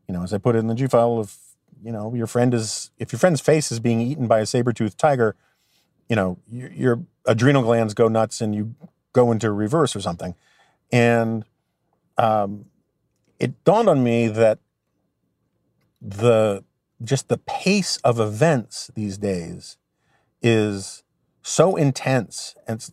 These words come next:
you know, like drinking from a fire hose, that one new controversy or scandal or whatever sort of replaces another one, and almost, you know, you know, it, sometimes, you know, as Bret Baier likes to say, the news cycle is now in,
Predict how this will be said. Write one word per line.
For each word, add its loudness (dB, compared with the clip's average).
you -2
know, -2
like -2
drinking 0
from 0
a -2
fire 4
hose, -4
that 2
one 2
new 4
controversy 0
or -6
scandal 0
or 2
whatever 2
sort -2
of -2
replaces 2
another 2
one, -2
and -2
almost, 0
you -6
know, -8
you -18
know, -8
it, -16
sometimes, -2
you -10
know, -2
as -4
Bret 4
Baier 4
likes 0
to -8
say, 2
the -4
news 2
cycle 2
is -8
now 0
in, -6